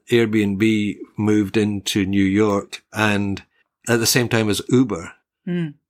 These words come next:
Speaker 1: moved in, New Yorkers reacted very differently to the two things. They greeted the arrival of Uber like the, this conquering heroes coming to the city,
Speaker 2: Hmm.
Speaker 1: but they hated Airbnb.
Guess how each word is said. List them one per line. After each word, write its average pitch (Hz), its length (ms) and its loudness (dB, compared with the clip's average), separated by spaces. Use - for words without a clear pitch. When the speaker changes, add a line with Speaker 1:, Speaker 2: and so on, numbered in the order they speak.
Speaker 1:
moved 104 360 0
in, 92 280 -6
New 110 440 -2
Yorkers 120 640 0
reacted 107 600 -2
very 101 280 0
differently 90 720 -6
to 101 140 -4
the 90 140 -6
two 92 240 -4
things. 90 480 -6
They 107 200 2
greeted 117 680 0
the 101 180 0
arrival 98 500 -2
of 87 200 -4
Uber 98 500 0
like 101 360 -2
the, 101 200 2
this 101 220 -2
conquering 101 540 -2
heroes 98 540 0
coming 98 340 -2
to 98 140 0
the 95 80 -2
city, 101 440 0
Speaker 2:
Hmm. 170 240 -4
Speaker 1:
but 104 180 -2
they 113 120 2
hated 117 420 0
Airbnb. 95 800 -4